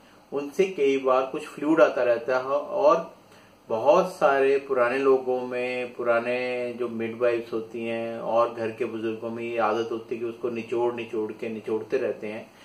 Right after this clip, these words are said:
और उसकी वजह से infection हो जाता है,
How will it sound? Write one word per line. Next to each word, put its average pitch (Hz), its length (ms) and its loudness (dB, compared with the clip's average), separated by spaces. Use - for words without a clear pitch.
और 147 100 6
उसकी 156 280 0
वजह 170 240 6
से 175 160 -4
infection 156 640 -2
हो 165 140 2
जाता 113 360 2
है, 107 340 -2